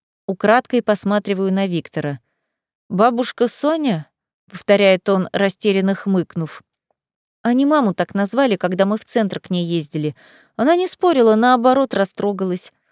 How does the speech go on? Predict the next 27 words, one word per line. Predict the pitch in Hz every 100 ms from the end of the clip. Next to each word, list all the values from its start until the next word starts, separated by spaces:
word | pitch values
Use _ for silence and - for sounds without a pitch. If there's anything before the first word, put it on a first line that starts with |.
| _
Улыбка | 208 226 262 -
касается | 196 202 - 202 -
моих | 190 185 190 175
губ, | 240 285 _ _ _ _
а | 185
на | 196
глазах | 220 220 262 -
наворачиваются | 214 220 233 240 233 226 226 233
слёзы, | 240 254 262 190
когда | 196 185 196
я | 190
вспоминаю, | - 202 196 233 254 220
как | - 294 -
радовалась | 240 240 202 190 180 -
мать | 190 196
мальчишкам. | 185 180 175 - 196 - - 165 - _ _ _ _ -
Будто | 240 -
это | 269 269
её | 262 269
родные | 277 240 254 233
внуки, | 214 269 240 190
которых | 196 208 202 -
я | 208
никогда | 220 285 247 233 247
ей | 226 214
не | 196
дам. | 175 170 160